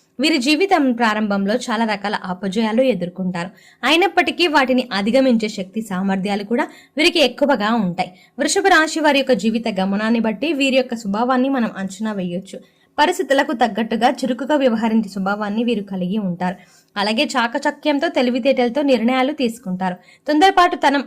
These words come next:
అనేది వీరిలో పెద్దగా కనిపించదు. అలాగే వృషభ రాశికి చెందినటువంటి వ్యక్తులు స్వయంగా ప్రతిభను కలిగి ఉండటం మాత్రమే కాకుండా, ఏ విషయానికి ఎవరు సమర్థులో కూడా చక్కగా నిర్ణయించగలుగుతారు. జీవితంలో ఎప్పుడూ ఏదో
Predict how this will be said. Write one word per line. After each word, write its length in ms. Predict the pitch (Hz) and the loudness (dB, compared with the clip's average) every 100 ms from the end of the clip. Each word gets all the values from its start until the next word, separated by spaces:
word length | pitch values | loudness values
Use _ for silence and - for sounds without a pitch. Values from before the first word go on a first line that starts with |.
| 220 | -4
అనేది 260 | 208 214 233 | -4 -2 0
వీరిలో 360 | 240 202 190 180 - _ _ _ - | 0 -2 -6 -8 -10 _ _ _ -2
పెద్దగా 340 | 240 226 339 339 | 2 2 2 0
కనిపించదు. 580 | 247 208 233 202 196 190 180 | 0 0 0 -4 -4 -8 -4
అలాగే 240 | 185 208 262 | -2 2 2
వృషభ 260 | 208 233 254 247 | 0 -2 0 2
రాశికి 260 | 220 - 202 | 0 -4 -6
చెందినటువంటి 560 | 190 185 185 180 180 185 170 | -4 -2 -2 -4 -6 -6 -6
వ్యక్తులు 360 | 165 240 277 330 - _ - | -6 -2 -2 -4 -16 _ -2
స్వయంగా 480 | 294 330 370 359 359 | 2 4 6 4 4
ప్రతిభను 380 | 247 269 302 302 247 | 0 2 2 2 0
కలిగి 280 | 202 190 247 | -4 0 0
ఉండటం 280 | 202 185 208 185 | 0 -4 -2 -2
మాత్రమే 360 | 170 185 196 202 190 | -4 -4 -4 -4 -6
కాకుండా, 400 | 175 185 175 180 - _ _ - 269 | -6 -4 -4 -4 -8 _ _ -2 2
ఏ 60 | 349 349 | 2 0
విషయానికి 540 | - 294 269 240 285 262 202 | 0 0 2 0 0 0 0
ఎవరు 140 | 233 226 | -2 -2
సమర్థులో 480 | 170 180 185 196 196 202 | -4 -4 -2 -2 -4 -4
కూడా 140 | 226 240 | -6 -6
చక్కగా 260 | 240 247 285 247 | -6 -2 -2 0
నిర్ణయించగలుగుతారు. 960 | 185 196 180 185 170 170 180 175 - _ - - 202 | -2 -2 -4 -8 -12 -10 -10 -8 -10 _ -20 -10 -2
జీవితంలో 440 | 269 - 330 320 349 285 | 0 2 2 4 4 4
ఎప్పుడూ 220 | - 294 311 269 | 2 0 2 4
ఏదో 120 | 247 | 6